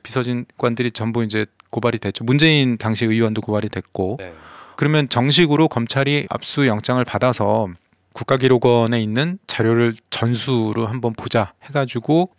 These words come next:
Speaker 1: 기록원에 있는 자료를 열람하려면은 그 서울 고등법원장의 허락을 받아야 돼요.
Speaker 2: 네.
Speaker 1: 그래가지고 이제 그 절차까지 다 받아서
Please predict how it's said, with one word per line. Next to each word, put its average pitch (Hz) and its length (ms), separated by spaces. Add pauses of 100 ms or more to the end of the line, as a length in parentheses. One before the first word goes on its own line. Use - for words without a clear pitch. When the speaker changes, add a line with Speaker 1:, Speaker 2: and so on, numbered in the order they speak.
Speaker 1:
기록원에 185 600
있는 156 380 (100)
자료를 131 420
열람하려면은 123 1300
그 110 260
서울 156 260 (140)
고등법원장의 117 1200
허락을 170 240
받아야 - 340
돼요. 104 280
Speaker 2:
네. 98 180 (380)
Speaker 1:
그래가지고 131 280
이제 127 100
그 - 160
절차까지 127 520
다 120 120
받아서 110 560